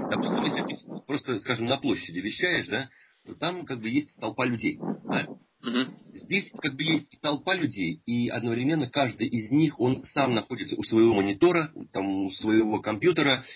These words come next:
Speaker 1: и он, э, ну, это индивидуально все равно. Ты должен это учитывать в своих репликах, в своих там посланиях. А, третье. Ты не должен бояться это делать. Потому что, смотри,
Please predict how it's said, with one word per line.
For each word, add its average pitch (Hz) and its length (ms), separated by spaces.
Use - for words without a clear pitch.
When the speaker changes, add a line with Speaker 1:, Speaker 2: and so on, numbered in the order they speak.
Speaker 1:
и 120 300
он, 147 260
э, 127 60
ну, 101 560
это - 200
индивидуально 120 480
все 85 160
равно. 78 280
Ты 110 100
должен 139 300
это 110 220
учитывать 110 480
в - 40
своих 98 320
репликах, 98 420
в - 60
своих 95 200
там 87 120
посланиях. 87 460
А, 90 480
третье. 90 600
Ты 143 120
не 151 120
должен 127 380
бояться 113 460
это - 240
делать. 87 340
Потому 131 280
что, 127 120
смотри, 143 400